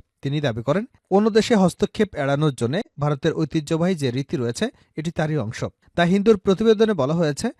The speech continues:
পররাষ্ট্র সচিব বিক্রম মিশ্রির এমন বক্তব্য বেশ তাৎপর্যপূর্ণ, কারণ বাংলাদেশের প্রধান উপদেষ্টা ডক্টর মোহাম্মদ ইউনূসের নেতৃত্বাধীন অন্তর্বর্তী সরকারের সমালোচনা করে নানা ভিডিও বার্তা দিচ্ছেন হাসিনা।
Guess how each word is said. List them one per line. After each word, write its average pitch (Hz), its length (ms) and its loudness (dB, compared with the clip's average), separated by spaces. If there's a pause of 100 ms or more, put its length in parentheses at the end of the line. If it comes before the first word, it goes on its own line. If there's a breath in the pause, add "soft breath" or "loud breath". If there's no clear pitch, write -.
(180 soft breath)
পররাষ্ট্র 190 360 2
সচিব 208 300 -4
বিক্রম 170 380 2
মিশ্রির 170 440 0
এমন 156 320 2
বক্তব্য 185 440 -2
বেশ 180 280 -2
তাৎপর্যপূর্ণ, 120 760 -4
কারণ 180 240 0 (300 soft breath)
বাংলাদেশের 185 440 2
প্রধান 170 300 0
উপদেষ্টা 156 440 0
ডক্টর 160 360 2
মোহাম্মদ 151 380 -2
ইউনূসের 156 340 -2
নেতৃত্বাধীন 143 680 -4 (280 soft breath)
অন্তর্বর্তী 196 600 4
সরকারের 156 420 0
সমালোচনা 156 520 -2
করে 196 240 0
নানা 147 260 0
ভিডিও 139 300 0
বার্তা 127 300 -2
দিচ্ছেন 123 300 -6
হাসিনা। 120 400 -6